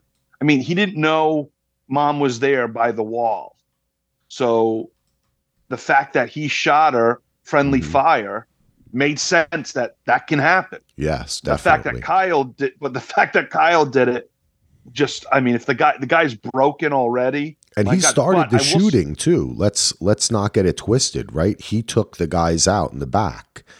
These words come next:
Speaker 2: Nobody was
Speaker 1: Right.
Speaker 2: shooting anybody before that.
Speaker 1: Yeah. No, well, didn't, was it him or Ian who took out the first guy with that, just with fighting? I think that was Ian.
Speaker 2: Yeah, but he
Speaker 1: But he
Speaker 2: didn't
Speaker 1: didn't
Speaker 2: shoot him.
Speaker 1: shoot. No, no, I know,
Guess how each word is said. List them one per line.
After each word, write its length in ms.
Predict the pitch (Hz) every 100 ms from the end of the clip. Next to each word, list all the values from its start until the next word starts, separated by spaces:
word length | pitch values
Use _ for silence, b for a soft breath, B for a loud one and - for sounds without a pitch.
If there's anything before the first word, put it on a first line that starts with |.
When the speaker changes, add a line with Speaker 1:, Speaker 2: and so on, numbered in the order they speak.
| b b
Speaker 2:
Nobody 300 | 78 90 123
was 160 | 135 131
Speaker 1:
Right. 80 | -
Speaker 2:
shooting 260 | 175 175 120
anybody 440 | 87 80 71 71
before 400 | 64 64 - 65
that. 260 | 62 53 50 _ - _ _ _ _ _ _ _ -
Speaker 1:
Yeah. 300 | 117 95 - -
No, 100 | 175
well, 240 | 180 175 B B
didn't, 360 | - 339 427 - _ 165
was 140 | 175
it 120 | 180
him 220 | 156 320
or 140 | 359 196
Ian 260 | 160 147
who 80 | 120
took 220 | 110 143
out 180 | 117 110
the 40 | 101
first 440 | - 104 90 -
guy 360 | 92 71 - - _
with 160 | 107 -
that, 220 | 110 - _ _ -
just 260 | 127 117 -
with 120 | 104
fighting? 400 | - 107 98 82
I 40 |
think 180 | 95 165
that 160 | - -
was 140 | 110 110
Ian. 320 | 110 98 71 _ -
Speaker 2:
Yeah, 100 | 120
but 100 | 135
he 80 | 110
Speaker 1:
But 100 | 139
he 60 | 135
Speaker 2:
didn't 180 | 139 131
Speaker 1:
didn't 140 | 208
Speaker 2:
shoot 40 | 214
him. 60 |
Speaker 1:
shoot. 260 | 131 113 - _ _ _ _ _ _ -
No, 200 | 170 175
no, 160 | 175 147
I 140 | 139
know, 300 | 127 90 82